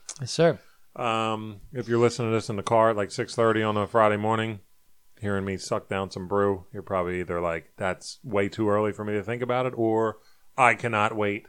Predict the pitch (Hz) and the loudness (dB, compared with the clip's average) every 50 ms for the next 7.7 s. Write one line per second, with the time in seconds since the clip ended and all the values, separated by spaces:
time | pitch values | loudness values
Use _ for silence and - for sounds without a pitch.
0 | _ _ _ _ _ - 110 101 - 101 104 101 - 107 95 92 90 87 82 80 | _ _ _ _ _ -12 -12 -8 -6 -6 -6 -6 -4 -4 -2 -2 -2 -4 -4 -4
1 | 90 87 85 82 87 90 82 80 80 80 85 82 82 78 82 82 80 - _ - | -4 -4 -4 -4 -6 -6 -6 -6 -6 -8 -8 -8 -8 -8 -8 -8 -10 -10 _ -20
2 | - - - - 101 110 104 98 101 101 92 92 95 95 85 - - 85 80 76 | -18 -8 -4 -2 2 2 2 2 2 0 -2 -4 -6 -6 -8 -12 -10 -12 -12 -12
3 | 76 76 76 - - - - - _ _ - - _ _ - - _ _ - - | -12 -14 -16 -18 -20 -20 -20 -20 _ _ -20 -20 _ _ -20 -20 _ _ -20 -20
4 | - _ - - 165 185 185 - - 196 196 - - - - 196 196 190 - 175 | -20 _ 2 6 8 8 8 6 4 2 2 2 0 0 4 4 4 4 4 2
5 | 175 151 - - 185 202 175 175 165 156 160 156 139 131 143 135 156 151 156 156 | 0 0 4 6 8 8 8 8 6 4 2 0 -2 -4 -4 -2 0 2 2 2
6 | 156 160 147 143 - - - - - - - - - - - - 123 127 127 123 | 0 -2 -4 -4 -8 -14 -18 -20 -20 -20 -20 -20 -20 -8 -2 2 4 6 6 6
7 | 131 131 - 151 147 151 151 151 143 143 143 143 147 147 | 4 4 4 4 6 6 6 6 4 4 4 2 2 -2